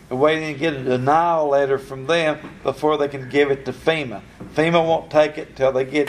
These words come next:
turned down by the state a-, agency, and we're waiting on that at this time. And, uh, I, I, uh, figured that we're gonna talk about, so I did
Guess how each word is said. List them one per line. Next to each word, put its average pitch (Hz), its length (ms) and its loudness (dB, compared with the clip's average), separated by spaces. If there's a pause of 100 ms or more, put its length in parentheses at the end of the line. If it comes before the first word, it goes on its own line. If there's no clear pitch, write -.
(100)
turned 139 280 -2
down 151 360 -2
by 127 80 -2
the 110 100 -14
state 185 400 0 (680)
a-, 131 260 0 (100)
agency, 131 460 2 (460)
and 135 100 -4
we're 127 80 4
waiting 165 380 8
on 160 160 2
that 165 200 6
at 135 120 -8
this 147 180 -6
time. 139 460 2 (500)
And, 127 300 2
uh, 120 160 -2 (480)
I, 147 160 6 (440)
I, 147 360 2
uh, 120 240 -2 (880)
figured 165 420 2
that 139 100 -6
we're 151 120 0
gonna 151 300 -4
talk 175 240 4
about, 143 240 -2
so 147 100 0
I 139 80 4
did 156 340 -2